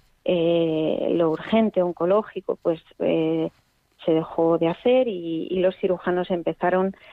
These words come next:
a, por ejemplo, a realizar funciones, pues, que habitualmente no hacían, los fisioterapeutas también,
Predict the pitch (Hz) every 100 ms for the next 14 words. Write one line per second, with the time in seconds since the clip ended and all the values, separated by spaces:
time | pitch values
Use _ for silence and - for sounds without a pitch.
0 | - _ - 170 165 - 160 - 165 170
1 | 170 175 165 165 170 170 - 165 - 196
2 | 208 - 175 - 165 160 160 165 165 160
3 | 156 160 - 196 190 175 175 185 - 170
4 | 160 160 165 160 165 - 156 156 170 180
5 | 185